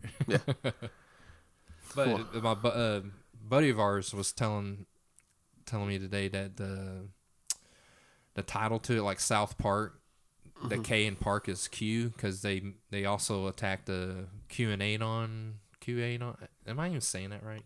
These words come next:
Speaker 1: I don't know.
Speaker 2: QAnon. You know what I'm talking about? That conspiracy thing?
Speaker 1: No.
Speaker 2: Where
Speaker 1: Oh, no.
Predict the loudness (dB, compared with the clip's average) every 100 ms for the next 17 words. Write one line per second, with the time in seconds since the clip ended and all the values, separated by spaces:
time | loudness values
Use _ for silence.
0 | -6 -2 0 0 -2 -4 -4 -8 -14 _
1 | _ _ -2 0 2 2 2 0 -2 -4
2 | -4 -2 -2 2 2 2 0 -4 -2 -2
3 | -2 -4 _ -6 -2 -2 -4 -10 -20 -20
4 | -20 -20 -4 4 6 6 4